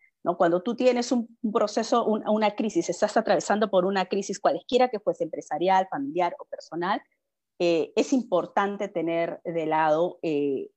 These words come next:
un conocimiento, un entendimiento del rol que cumplen las comunicaciones, ¿no? Entonces, a mí me ha tocado enfrentar cuando estaba traba-, haciendo trabajos en Perú, cuando, cuando trabajaba en una empresa de comunicaciones justamente,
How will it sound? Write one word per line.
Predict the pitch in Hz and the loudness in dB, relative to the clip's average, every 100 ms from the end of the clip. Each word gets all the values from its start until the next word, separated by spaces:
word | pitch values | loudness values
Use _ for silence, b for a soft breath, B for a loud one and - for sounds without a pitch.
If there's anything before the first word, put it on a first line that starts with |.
| _ | _
un | 180 | -2
conocimiento, | 180 190 175 180 180 185 196 | 2 2 0 0 0 0 0
un | |
entendimiento | 185 180 160 160 170 175 175 190 | -4 -2 -4 -2 0 0 2 2
del | 180 165 156 147 - | 4 2 0 -4 -6
rol | 175 190 180 | 0 2 2
que | 165 | -2
cumplen | 165 156 156 | -8 -4 -4
las | 156 | -4
comunicaciones, | - 139 117 - - - - _ 202 | -6 -6 -4 -6 -12 -12 -16 _ -2
¿no? | |
Entonces, | 277 190 202 175 | 2 4 4 4
a | |
mí | 220 | 4
me | 254 | 4
ha | 240 | 4
tocado | 196 220 208 208 208 208 _ _ _ | 2 4 4 4 2 -4 _ _ _
enfrentar | 180 180 185 180 202 202 | -2 0 0 2 2 2
cuando | 190 170 | 0 -2
estaba | 160 202 190 196 | -2 2 2 2
traba-, | 185 165 190 | 0 0 -2
haciendo | - 196 196 | -6 -4 -2
trabajos | 190 170 175 202 | 2 2 0 -2
en | 160 | -4
Perú, | 151 165 208 202 _ _ _ _ _ _ - _ | -2 0 0 -2 _ _ _ _ _ _ -20 _
cuando, | 156 151 147 143 135 - | -6 -2 0 0 -2 -2
cuando | 160 143 | -2 0
trabajaba | 180 160 - 185 | 2 2 2 0
en | 185 | 0
una | 190 | -4
empresa | 190 190 190 - | -8 -6 -8 -2
de | 202 175 | -2 -2
comunicaciones | 180 170 170 160 - 220 - | -4 -8 -8 -10 -10 -12 -12
justamente, | 185 - 160 160 - 240 | -12 -6 -4 -4 0 0